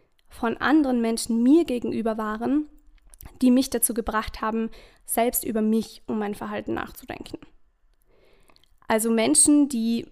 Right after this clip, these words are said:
ohne ein Blatt vor den Mund zu nehmen, über ihre Ängste, Sorgen, aber auch über ihre Freude, Leidenschaften und Hoffnungen sprechen,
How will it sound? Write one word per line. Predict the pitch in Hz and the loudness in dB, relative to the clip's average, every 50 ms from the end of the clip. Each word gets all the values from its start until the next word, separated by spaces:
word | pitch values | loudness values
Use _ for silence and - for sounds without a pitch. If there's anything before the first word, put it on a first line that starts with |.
| - - - 254 - - - | -14 -12 -10 -10 -8 -8 -6
ohne | - - 262 277 262 | -2 2 4 4 4
ein | 240 240 240 | 4 2 2
Blatt | 226 233 247 - | 2 0 0 0
vor | - - 226 | -2 -4 -2
den | 233 226 | -2 0
Mund | 226 226 240 - | 0 0 -2 -2
zu | - 240 | -2 -2
nehmen, | 220 220 226 226 220 - | -2 0 0 0 -2 -2
über | - - 214 | -2 -4 -4
ihre | - 233 226 - 226 - - | -4 -4 -6 -6 -6 -8 -8
Ängste, | - - 233 240 240 226 - - - 240 233 233 | -8 -8 -6 -4 -2 -2 -2 -2 -2 -2 -4 -4
Sorgen, | - - - - 247 247 247 247 240 247 240 240 240 240 240 240 - | -4 -4 -2 -2 -2 -2 -2 -2 -2 -4 -2 -2 -2 -2 -4 -4 -4
aber | - - 240 233 - | -4 -4 -2 -2 -2
auch | - 240 - - | -2 -2 -4 -4
über | 254 262 247 | -4 -4 -4
ihre | 254 254 - 262 | -4 -4 -6 -6
Freude, | - - - - 240 240 247 247 240 233 233 | -8 -8 -4 0 0 2 2 0 -2 -2 -4
Leidenschaften | 226 233 226 240 247 233 240 240 233 254 247 240 - - _ - 269 254 254 254 254 - | -4 -4 -4 -4 -4 -4 -4 -4 -4 -4 -6 -6 -8 -14 _ -6 -2 -2 0 -2 -2 -2
und | - 247 247 - | -4 -6 -4 -2
Hoffnungen | 277 277 - - 214 202 208 | -2 -4 -2 -4 -4 -4 -4
sprechen, | - - - - - - 240 262 | -4 -6 -6 -8 -6 -4 -6 -6